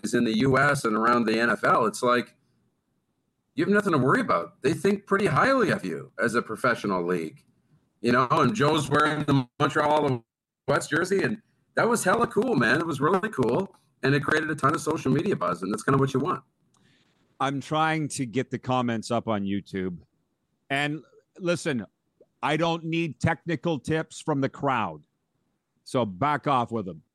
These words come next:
Speaker 2: Darren is on it with the people at Game Plus. We don't have our regular production crew here today, so Darren's on it. So please, we don't need it, okay?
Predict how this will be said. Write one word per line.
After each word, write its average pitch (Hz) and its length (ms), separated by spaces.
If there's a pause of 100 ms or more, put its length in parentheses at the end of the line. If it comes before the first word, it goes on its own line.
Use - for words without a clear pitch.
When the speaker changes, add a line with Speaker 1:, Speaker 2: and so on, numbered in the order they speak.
(400)
Speaker 2:
Darren 151 580
is 127 260
on 143 220
it 160 160 (220)
with 117 140
the 113 100
people 135 340
at 123 120
Game 120 280
Plus. 131 520 (340)
We 113 120
don't 127 300
have 135 180
our 127 140
regular 127 360
production 127 520
crew 143 280
here 139 160
today, 139 300
so 127 180
Darren's 120 380
on 120 180
it. 123 100
So 120 140
please, 135 360
we 123 140
don't 135 220
need 135 180
it, 117 140 (260)
okay? 120 420